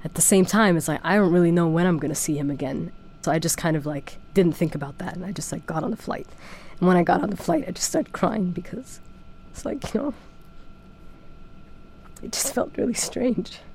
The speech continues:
to not know when I was gonna see them again. I was born in Germany. My father, um, was studying in Germany, and I grew up for part of my life in Germany.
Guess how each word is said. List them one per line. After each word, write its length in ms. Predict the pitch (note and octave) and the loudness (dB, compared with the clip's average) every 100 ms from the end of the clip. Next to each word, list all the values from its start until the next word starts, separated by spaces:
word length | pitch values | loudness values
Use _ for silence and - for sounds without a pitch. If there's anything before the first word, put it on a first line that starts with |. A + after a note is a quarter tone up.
| - - - - - - - - | -18 -18 -18 -18 -20 -20 -20 0
to 140 | B3 | 2
not 240 | A3+ A#3 | 4 2
know 140 | A#3+ A#3 | 0 0
when 180 | - - | 0 -2
I 20 | |
was 160 | C4+ | -4
gonna 160 | - C#4+ | -4 -4
see 220 | - A#3+ | -2 -2
them 180 | A#3 A3 | -2 -4
again. 280 | A3+ - B3 - - - - - - - - - - - - - - - - - - - - - - _ - _ _ _ _ _ _ _ _ _ | -4 -6 -8 -12 -20 -20 -20 -20 -20 -20 -20 -20 -20 -20 -20 -20 -20 -20 -20 -20 -20 -20 -20 -20 -20 _ -20 _ _ _ _ _ _ _ _ _
I 80 | G#3 | 4
was 220 | G#3+ G#3 | 6 4
born 240 | D#3+ A3+ | 6 6
in 120 | A#3+ F#3 | 8 6
Germany. 440 | D#3+ D#3 B2 C3+ | 6 4 2 -2
My 160 | C#3 D3+ | -4 -6
father, 720 | - F3 F3 F3 E3+ D#3+ D3+ | 0 2 4 4 4 4 2
um, 220 | - D3+ | -2 -2
was 80 | C#3+ | -2
studying 380 | - E3+ D#3 D3 | 0 0 2 2
in 140 | C#3 | 0
Germany, 580 | C#3 C#3 C#3+ C#3 C#3 C3+ - - - - - - | 0 0 0 0 -2 -4 -10 -18 -20 -20 -20 -8
and 520 | D3+ C#3 C#3 C3+ B2+ - | -4 -2 0 0 -2 -4
I 140 | D3+ | -6
grew 220 | D3+ D#3+ | -2 -2
up 160 | E3 - | -2 -4
for 80 | D#3 | -10
part 240 | - E3+ | 0 2
of 80 | D#3 | 2
my 120 | C#3 | 0
life 240 | C#3 C3 | 0 -2
in 120 | C3+ C3+ | -4 -4
Germany. 760 | C3+ C3+ C3+ C3 C3 B2+ B2+ | -2 -2 -2 -2 -2 -4 -8